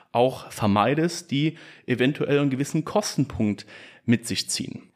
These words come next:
Denn eine Sache müssen die Leute, die sich alleine selbstständig machen, in diesem Bereich einfach bewusst sein.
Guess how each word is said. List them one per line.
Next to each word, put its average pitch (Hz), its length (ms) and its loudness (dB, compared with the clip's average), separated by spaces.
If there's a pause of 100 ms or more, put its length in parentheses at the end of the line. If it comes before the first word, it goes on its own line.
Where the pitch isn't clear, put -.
Denn 135 260 2
eine 165 340 6
Sache 156 540 4
müssen 139 420 6
die 139 140 4
Leute, 117 400 4
die 120 80 -2
sich 113 260 -6
alleine 110 400 4
selbstständig 117 520 2
machen, 160 360 2
in 123 200 2
diesem 139 260 2
Bereich 120 560 0
einfach 135 320 -2
bewusst 135 400 2
sein. - 320 -2